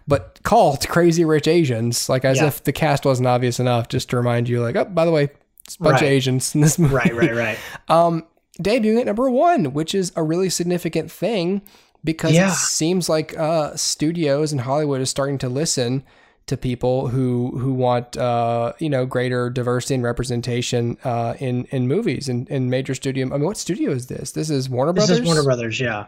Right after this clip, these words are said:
Speaker 1: Yeah.
Speaker 2: Yeah. Well, you know, it, it, it, it only makes sense. Um, you know, when you think about something like, you know, and I, I hate to even draw this comparison, but something like the Madea movies, um, you know, they, they are made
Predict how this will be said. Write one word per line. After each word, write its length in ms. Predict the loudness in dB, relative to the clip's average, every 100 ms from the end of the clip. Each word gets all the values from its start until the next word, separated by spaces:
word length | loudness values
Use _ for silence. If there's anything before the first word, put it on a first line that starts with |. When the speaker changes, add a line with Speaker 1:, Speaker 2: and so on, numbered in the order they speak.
| -14 _
Speaker 1:
Yeah. 460 | -4 0 2 0 -4 -12 _ _ _ -4
Speaker 2:
Yeah. 240 | -2 -2 -4 -20 -20 -20 -10 0
Well, 280 | 4 4 4
you 120 | 4
know, 200 | 4 4
it, 240 | 2 0 0
it, 280 | 0 0 0
it, 220 | 0 2
it 140 | 4 6
only 220 | 6 6
makes 240 | 4 2
sense. 600 | 0 2 2 0 -2 -2
Um, 580 | 0 2 4 2 0 -2 0
you 100 | 2
know, 180 | 2 2
when 220 | 2 2
you 80 | 4
think 260 | 2 2
about 320 | 4 4 2
something 400 | 2 0 2 2
like, 380 | 2 0 -2 -2
you 120 | 0
know, 100 | 0
and 80 | 2
I, 220 | 0 0
I 20 | 2
hate 240 | 2 2
to 80 | 2
even 160 | 2
draw 240 | 2 4 4
this 120 | 2
comparison, 520 | -4 0 0 0 0
but 180 | 0 -2 -10 -2
something 240 | 4 4
like 180 | 6 4
the 60 | 4
Madea 440 | 2 4 4 4
movies, 600 | 4 2 2 0 0 -2 -6 -14 -10 -2
um, 560 | 0 0 0 0 0
you 120 | 2 4
know, 200 | 4 2
they, 500 | 2 4 4 2 -2
they 380 | 0 2 4 4
are 180 | 4 4
made 800 | 4 4 6 4 4 2 -2